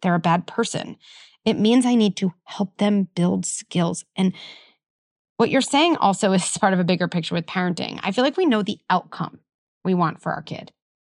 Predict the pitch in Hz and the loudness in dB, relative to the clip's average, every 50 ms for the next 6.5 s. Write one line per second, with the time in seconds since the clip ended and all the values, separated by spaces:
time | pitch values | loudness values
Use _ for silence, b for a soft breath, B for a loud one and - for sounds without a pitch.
0 | _ _ - 185 190 208 226 - - 302 311 339 262 - 240 247 247 208 170 175 | _ _ -4 -2 -2 -2 -2 -4 -2 -2 -2 -2 0 2 2 2 2 2 0 0
1 | 202 - - - - 208 202 202 208 214 277 220 156 160 165 - 160 175 190 190 | -2 -4 -4 -4 -4 -2 0 0 0 0 -2 -2 -2 -4 -6 -6 -4 -2 -2 -2
2 | 196 - 220 220 220 220 - - 240 247 233 226 214 208 214 202 214 208 190 - | -2 -2 -2 0 0 -2 -2 0 0 2 2 2 4 2 2 2 0 -2 0 2
3 | 220 208 208 208 202 175 190 185 190 196 190 233 220 240 240 233 233 226 - 220 | 2 4 4 4 2 2 2 2 2 2 0 0 0 0 0 0 0 -2 -2 -2
4 | - - 226 226 214 226 226 220 - - 208 202 196 202 202 165 196 180 190 190 | -2 0 0 0 0 0 -2 -2 0 0 2 2 2 2 2 2 2 4 2 2
5 | 185 240 240 226 247 240 220 240 233 208 196 220 214 214 196 - 233 - 247 - | 2 2 2 4 4 4 4 2 2 2 2 2 2 2 0 -2 -2 -4 -6 -2
6 | - 226 214 - - 202 208 220 220 | 0 0 0 0 0 0 0 0 0